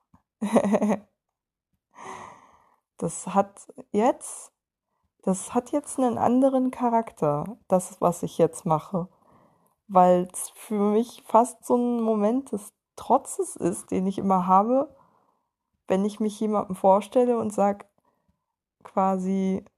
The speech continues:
ich bin einfach nur, ich wohne einfach nur in der Nähe, mir geht's um die Wuhlheide und darüber hinaus auch darum, dass die Verkehrswende gelingt. So, einfach nur als Bürgerin habe ich diese Meinung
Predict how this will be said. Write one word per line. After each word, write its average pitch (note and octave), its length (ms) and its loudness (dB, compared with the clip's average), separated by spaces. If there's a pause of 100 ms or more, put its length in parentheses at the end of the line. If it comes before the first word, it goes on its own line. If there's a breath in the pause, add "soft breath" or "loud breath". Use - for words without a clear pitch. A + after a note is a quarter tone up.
(640)
ich - 180 -10
bin F#3+ 160 -4
einfach D4 480 -2
nur, C4 520 0 (400)
ich - 240 -6
wohne G#3 320 2
einfach A#3+ 380 0
nur A3 160 2
in G3 180 0
der F3 140 0
Nähe, C4+ 480 0 (560)
mir G#3 180 2
geht's G3+ 280 -4
um F#3+ 220 -2
die F#3+ 160 -2
Wuhlheide B3+ 800 2 (560 soft breath)
und G#3 300 -2 (120)
darüber F#3+ 340 2
hinaus G3 540 2
auch G#3 260 4
darum, G3 360 0
dass F#3 180 -2
die G#3 100 -6
Verkehrswende E3 840 -2
gelingt. D3+ 520 -8 (260)
So, E3 420 0 (320 soft breath)
einfach A#3 500 0
nur G3+ 360 0
als D#3+ 240 -4
Bürgerin G3+ 760 0
habe F#3 240 0
ich F#3 120 -6
diese D#3+ 260 -8
Meinung G#3+ 720 -2